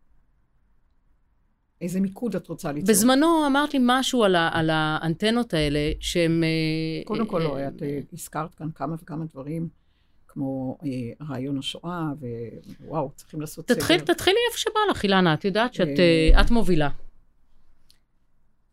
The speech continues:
Speaker 1: אז בוא נעשה סדר. יש הבדל אדיר בין צורר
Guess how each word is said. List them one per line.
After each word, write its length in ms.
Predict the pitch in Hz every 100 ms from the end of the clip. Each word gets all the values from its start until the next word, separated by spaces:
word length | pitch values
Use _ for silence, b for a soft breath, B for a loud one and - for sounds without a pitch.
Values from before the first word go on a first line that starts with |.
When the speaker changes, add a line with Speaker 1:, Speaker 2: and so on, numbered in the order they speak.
| _
Speaker 1:
אז 100 | 156
בוא 120 | 175 180
נעשה 220 | 175 156
סדר. 300 | - 123 120 117 _ _ _ - - - _ _ _ _ _ _ _ _ _ _ _ _ _ - _ _ _ _ - - - - -
יש 180 | 214
הבדל 400 | - 165 175 202 -
אדיר 420 | 185 185 190 123 135 _ _ _ _ _ -
בין 180 | 180 170
צורר 580 | 165 - 175 160 175